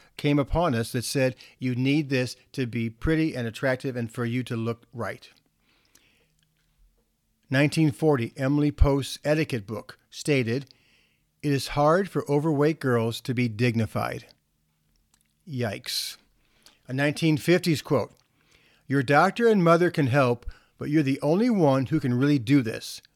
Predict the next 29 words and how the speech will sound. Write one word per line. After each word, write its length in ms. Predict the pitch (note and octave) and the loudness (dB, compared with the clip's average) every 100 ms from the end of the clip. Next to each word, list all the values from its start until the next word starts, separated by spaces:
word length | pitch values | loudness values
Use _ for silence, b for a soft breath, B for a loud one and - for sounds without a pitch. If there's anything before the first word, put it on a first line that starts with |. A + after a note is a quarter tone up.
| _ | _
talking 320 | - A#2 C3 | -10 -6 -6
about 320 | A#2+ A2+ G#2+ G#2+ | -4 -4 -4 -6
weight 240 | A2 G#2+ | -6 -6
loss. 280 | G#2+ - - b b b b b b - | -10 -12 -18 b b b b b b -6
"You 100 | C#3 | 0
can 120 | D3+ | 4
go 160 | C3+ F#3 | 6 6
on 160 | G#3 | 6
being 160 | F3+ G3+ | 4 2
a 80 | F3 | 0
fat 400 | - F3 E3+ - | 2 2 2 0
girl, 400 | - A2+ D3+ - _ _ _ _ | -2 -2 -6 -10 _ _ _ _
or 120 | C3 | -6
you 40 | C#3+ | -4
can 160 | G3 | -4
follow 300 | F3 D#3+ E3+ | -2 2 2
the 140 | F#3+ G#3 | 2 0
diet 420 | D#3+ C#3 C3 C3+ | 2 2 2 -2
and 120 | C3 | -4
get 180 | A2+ D3+ | -4 -2
down 240 | D3 C#3+ E3 | 0 0 0
to 140 | C#3 | 0
a 60 | A#2+ | 0
normal 360 | B2 D3+ G3 | 2 2 2
weight 260 | C3 B2+ C3+ | 2 2 0
that's 240 | A#2+ - | -6 -4
healthy 380 | - B2+ C3 C3+ | -2 0 0 -4
and 140 | A#2+ | -4
attractive." 640 | A#2+ - A2+ G2+ - A#2 | -6 -4 -4 -6 -10 -14